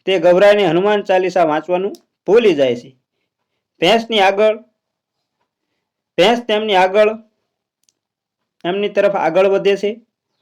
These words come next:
પછી હાથમાં લાકડીઓ સાથે વૃદ્ધ દંપતી તેને બે લાકડીઓ ફટકારે છે અને બૂમ પાડે છે, "અહીંથી દૂર જા. આ બદમાશ દરરોજ બધાને ડરાવે છે. અહીંથી દૂર જા.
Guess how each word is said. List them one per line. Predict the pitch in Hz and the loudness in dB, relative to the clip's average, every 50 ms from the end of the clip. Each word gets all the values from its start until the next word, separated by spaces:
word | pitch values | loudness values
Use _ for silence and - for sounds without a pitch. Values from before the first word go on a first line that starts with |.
| _ - | _ -2
પછી | 214 208 - 185 143 | -2 -2 -2 -4 -2
હાથમાં | 135 147 180 - 208 196 190 180 | 0 0 0 0 -2 -2 0 2
લાકડીઓ | 175 170 175 175 - 196 196 196 202 196 196 | 2 2 0 -2 -4 -4 -2 -2 -2 -2 -2
સાથે | 196 - 190 185 185 202 190 185 | -4 -2 -4 -2 -2 -2 -4 -4
વૃદ્ધ | 151 143 165 185 175 170 | -2 -2 -4 -4 -4 -2
દંપતી | 175 196 196 190 190 196 180 - 190 196 - _ _ _ _ _ _ - | -4 -4 -4 -4 -6 -8 -8 -8 -10 -12 -12 _ _ _ _ _ _ -4
તેને | 180 190 190 180 | -2 -2 0 -2
બે | 156 147 160 208 240 247 240 | -4 -2 2 2 4 4 4
લાકડીઓ | 220 214 214 208 208 208 185 190 190 | 4 4 2 0 0 -2 -2 -2 -2
ફટકારે | 185 - 190 185 - - 196 190 196 196 | -2 -4 -6 -6 -4 -4 -4 -2 -2 -4
છે | 190 202 196 226 _ _ | -4 -6 -10 -10 _ _
અને | 180 170 170 156 | -8 -6 -6 -6
બૂમ | 143 151 175 208 214 208 | -6 -2 -2 -2 -2 -2
પાડે | 208 - 190 180 175 165 | -2 -2 0 0 0 0
છે, | 151 147 127 - - | -2 -6 -10 -6 -4
"અહીંથી | 175 190 202 185 202 185 | -4 -4 -2 -2 -4 -6
દૂર | 170 180 247 262 254 226 | -4 -2 0 0 0 2
જા. | - 160 135 135 - - _ _ _ _ _ _ _ _ _ _ - | 0 -2 -2 -2 -4 -10 _ _ _ _ _ _ _ _ _ _ -4
આ | 180 185 | -2 -2
બદમાશ | 175 165 180 190 185 190 214 226 226 226 226 226 _ _ _ - | 0 2 0 0 0 -2 -2 0 0 0 -2 -4 _ _ _ -8
દરરોજ | 165 170 226 254 262 262 247 | 0 2 4 6 6 6 4
બધાને | 220 208 220 208 208 202 202 190 175 | 4 0 -2 0 2 2 2 0 -2
ડરાવે | 160 165 156 151 139 135 123 | 0 0 0 0 0 -2 -4
છે. | 117 - - 135 _ _ _ _ _ _ - | -8 -12 -20 -20 _ _ _ _ _ _ -6
અહીંથી | 175 190 214 - 214 208 | -4 -2 -2 -2 -2 -4
દૂર | 190 202 254 269 254 202 | -2 0 0 0 0 2
જા. | 175 165 127 113 - | 0 0 0 -2 -4